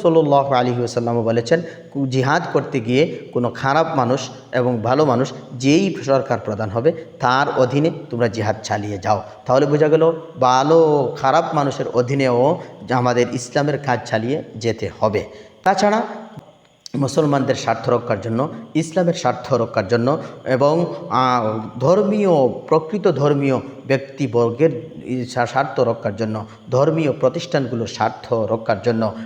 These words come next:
পার্লামেন্টের মধ্যে যাওয়া জায়েজ আছে এবং কোনো কোনো সময় সেই বিষয়টি আবশ্যকও হয়। সেই হিসাবে ওলামা একরামের মধ্য থেকে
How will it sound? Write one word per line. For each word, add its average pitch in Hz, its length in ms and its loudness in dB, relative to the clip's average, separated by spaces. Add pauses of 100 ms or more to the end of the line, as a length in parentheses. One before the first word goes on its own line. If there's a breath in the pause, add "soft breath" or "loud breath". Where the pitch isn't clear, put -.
(160)
পার্লামেন্টের 120 680 0
মধ্যে 107 320 -2 (240 loud breath)
যাওয়া 127 380 0 (100)
জায়েজ 143 440 0
আছে 160 260 0 (240 loud breath)
এবং 143 280 2
কোনো 190 140 0
কোনো 180 220 -4
সময় 120 300 -6
সেই 113 200 -4
বিষয়টি 107 500 -8
আবশ্যকও 110 840 -6 (120)
হয়। 110 180 0 (280 loud breath)
সেই 175 160 6
হিসাবে 135 340 2 (240)
ওলামা 143 320 2
একরামের 113 340 0
মধ্য 113 300 -6
থেকে 117 320 -2